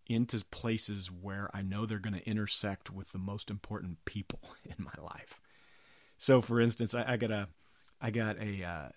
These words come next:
text message from one of my best friends in the world. Uh, don't get to see him very often. Lives a long way away. We used to work together. I got a text message from him the other day, and he said, "Hey, you got a ch-, second to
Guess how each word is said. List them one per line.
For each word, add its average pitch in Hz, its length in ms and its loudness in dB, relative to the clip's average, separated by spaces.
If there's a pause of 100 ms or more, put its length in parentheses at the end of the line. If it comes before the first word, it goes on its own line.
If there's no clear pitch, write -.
(140)
text - 300 -2
message 95 380 -4
from 95 240 -4
one 98 100 -2
of 95 60 -2
my 90 100 -2
best 90 340 -6
friends 90 280 -6
in 87 60 -8
the 80 60 -8
world. 78 400 -8 (300)
Uh, 80 260 -12
don't 95 200 -6
get 92 120 -8
to 87 60 -10
see - 140 -6
him 92 120 -4
very 90 200 -4
often. 87 320 -6
Lives 87 140 -8
a 87 60 -10
long 87 260 -6
way 90 100 -8
away. 87 320 -8
We 87 140 -10
used 90 160 -12
to 87 60 -12
work 98 280 -12
together. 87 440 -10 (500)
I 104 80 0
got 107 120 0
a 107 40 -6
text - 280 -2
message 95 300 -4
from 101 240 -4
him 95 100 0
the 95 100 -4
other 92 160 -6
day, 92 260 -6
and 90 100 -4
he 90 60 -6
said, 92 220 -4
"Hey, 107 120 2
you 120 120 6
got 113 100 4
a 104 40 -2
ch-, - 260 -4
second - 400 -4
to 90 100 -10